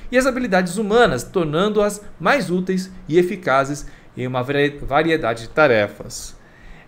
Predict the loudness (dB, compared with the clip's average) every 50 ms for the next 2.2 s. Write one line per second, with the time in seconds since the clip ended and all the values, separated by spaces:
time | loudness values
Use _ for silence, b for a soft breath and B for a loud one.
0 | -20 -12 -8 -6 -2 0 2 2 2 2 2 0 0 -2 -4 -6 -8 -4 -2 0
1 | 0 0 0 -2 -2 -4 -4 -4 -8 -8 -6 -6 -4 -4 -4 -6 -6 -6 -2 0
2 | 0 0 0